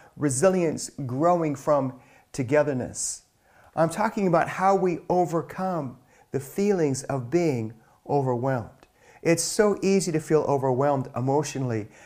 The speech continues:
as we look at the world today, politically, racially. We think about the economy, we think about the environment,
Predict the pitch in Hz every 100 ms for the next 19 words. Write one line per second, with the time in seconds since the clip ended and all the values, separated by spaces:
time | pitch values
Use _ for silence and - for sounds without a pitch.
0 | - - 139 147 151 151 135 123 127 127
1 | 127 123 117 95 - 135 143 151 156 151
2 | 151 - _ 107 135 151 151 151 151 151
3 | - - 123 156 131 131 123 117 117 175
4 | 170 170 165 123 131 120 113 113 107 107
5 | 110 165 175 170 170